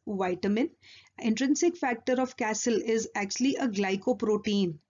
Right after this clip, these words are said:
which is required for this, and it is absorbed by the distal third of ileum, which internalizes the entire complex. This is again very important. Absorption takes place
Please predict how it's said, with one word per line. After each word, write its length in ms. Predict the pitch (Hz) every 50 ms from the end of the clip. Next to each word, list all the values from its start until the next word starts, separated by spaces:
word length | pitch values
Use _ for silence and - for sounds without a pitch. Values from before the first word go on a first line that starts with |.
| _ _ _ _ _ _ _ _ _ _ _ _
which 220 | 190 190 196 196
is 200 | - 233 247 269
required 520 | 302 240 220 - - - 190 - 156 175 -
for 160 | - - -
this, 300 | - - - - - - - -
and 120 | - 226 220
it 140 | 214 202 -
is 160 | 220 202 196 -
absorbed 600 | 220 185 185 180 202 202 220 269 262 - - 202
by 160 | 202 196 196
the 140 | 185 214 220
distal 460 | 202 196 311 285 - - 349 349 359
third 280 | 339 - 277 233 233 226 -
of 220 | - 208 202 - _ -
ileum, 440 | 285 302 285 302 320 320 320 320 311 - - - - - - _
which 360 | - 208 254 262 - - - - _ _ -
internalizes 840 | 285 285 262 320 320 320 320 320 311 277 240 226 226 214 254 285 247
the 120 | 233 339 - -
entire 460 | 269 262 247 277 262 262 269 277 269
complex. 800 | 269 - 208 185 175 - - - - - - - - - - - _ _ _ _ _ _
This 180 | - 254 254 -
is 120 | 294 262
again 300 | 294 294 262 302 302 285
very 200 | 269 262 247 247
important. 640 | 233 233 226 220 214 196 190 - - 190 190 185 - - - - - - - - _ _ _ _ _ _ -
Absorption 640 | 208 190 180 185 214 214 220 214 - - 339 339 330
takes 240 | 320 269 269 - -
place 240 | - 302 339 -